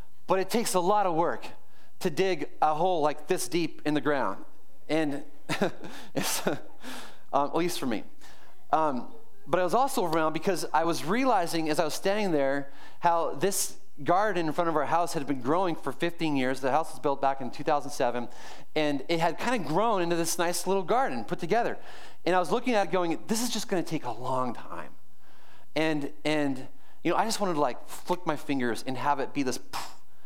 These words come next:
nice, big, instantly flourishing, full landscape. But gardens don't work that way, do they? Typically, the road to a flourishing garden,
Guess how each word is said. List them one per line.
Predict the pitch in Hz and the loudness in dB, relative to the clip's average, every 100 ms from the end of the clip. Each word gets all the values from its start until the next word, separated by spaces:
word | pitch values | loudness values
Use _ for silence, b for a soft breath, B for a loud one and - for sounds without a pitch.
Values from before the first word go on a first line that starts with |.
| B B - | B B -2
nice, | 156 151 - | 0 0 -2
big, | - 143 127 - - | 0 0 -2 -4 -2
instantly | 135 - 127 123 120 | -2 -2 -2 -2 -2
flourishing, | - 127 120 117 - 113 104 | -2 0 0 0 -2 -2 -2
full | - - 113 104 104 - | -2 0 0 2 0 -2
landscape. | 98 101 90 80 - 65 - - B B B B B B B - | -2 -2 -2 -4 -4 -4 -4 -4 B B B B B B B -2
But | 170 | 0
gardens | 233 277 285 269 | 2 2 0 2
don't | 240 | 2
work | 180 208 | 2 2
that | 175 139 | 0 0
way, | 147 | 0
do | 156 135 | 0 0
they? | 98 73 - - - - - b b b b b - | 0 -2 -4 -4 -4 -4 -4 b b b b b -2
Typically, | 247 240 - 196 190 - | 0 0 0 0 0 0
the | 139 160 | 0 2
road | 175 190 | 2 0
to | 180 170 | 0 -2
a | |
flourishing | - 175 170 175 160 | 0 0 0 0 2
garden, | 147 139 151 190 | 2 2 0 -2